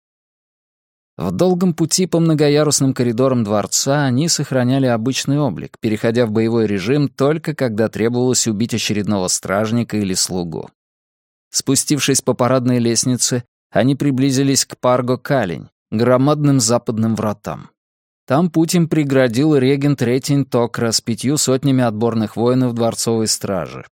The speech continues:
Мечами и пиками вооружились лишь считанные единицы, а остальные сжимали в руках арбалеты, винтовки, примитивные энергомёты и кассетные автоматы. «Командор Немез!»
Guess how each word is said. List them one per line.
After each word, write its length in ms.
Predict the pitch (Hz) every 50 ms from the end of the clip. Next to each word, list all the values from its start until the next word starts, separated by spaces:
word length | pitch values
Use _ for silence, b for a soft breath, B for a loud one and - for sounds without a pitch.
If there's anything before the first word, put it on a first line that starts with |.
| _ - -
Мечами 480 | 120 127 120 - - 185 185 185 175 170
и 40 | 151
пиками 400 | - 208 196 - - 113 110 104
вооружились 680 | 104 113 117 120 123 123 117 139 156 156 147 - -
лишь 140 | 151 139 127
считанные 560 | - - - 160 156 - 151 156 151 151 151
единицы, 540 | 151 143 156 160 170 175 160 127 - - -
а 100 | 78 73
остальные 480 | 71 - - 113 113 113 120 135 139
сжимали 420 | 135 117 110 127 127 127 127 120 123
в 80 | 117
руках 380 | 117 117 104 - 120 117 113 -
арбалеты, 760 | 107 95 92 85 87 85 82 80 82 107 131 127 - 143 143
винтовки, 680 | 135 123 110 98 87 - - 90 104 104 - - 143 131
примитивные 720 | - - 120 113 110 104 92 - - 123 117 117 110 107
энергомёты 840 | 104 101 95 95 95 87 85 87 90 90 101 110 - - 147 147 143
и 40 | -
кассетные 640 | - - 87 - - - - 82 - - 107 110 110
автоматы. 680 | 104 - - 120 120 127 117 92 - - - - - - _ _ _ _ _ _ _ _ _ _ _ _ _ _ _ _ _ _ _ _ _ _ _ _ _ _
«Командор 640 | - - - 147 175 190 196 302 208 208 220 226 214
Немез!» 760 | 226 233 247 247 196 147 131 123 127 123 113 - - - -